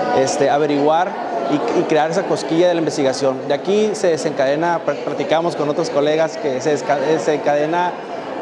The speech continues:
otra participación en otros eventos. Entonces, eh, sí, es, es bastante importante la trascendencia que ya tiene. Digo, veintiún años, como te comentaba,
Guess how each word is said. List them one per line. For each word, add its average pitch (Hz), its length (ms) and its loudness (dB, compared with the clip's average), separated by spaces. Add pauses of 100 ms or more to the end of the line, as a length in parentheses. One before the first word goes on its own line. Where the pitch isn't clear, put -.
otra 160 280 2
participación 160 600 0
en 175 40 2
otros 180 200 -4
eventos. 202 500 0
Entonces, 175 840 0 (480)
eh, 147 220 2
sí, 185 220 4
es, - 240 -2
es 170 140 2
bastante 175 640 0
importante 151 460 0
la 165 100 2
trascendencia 147 680 0
que 147 140 0
ya 147 100 4
tiene. 185 400 0 (100)
Digo, 160 220 2
veintiún 139 340 0
años, 160 220 0
como 147 160 -2
te 143 80 -2
comentaba, 143 580 0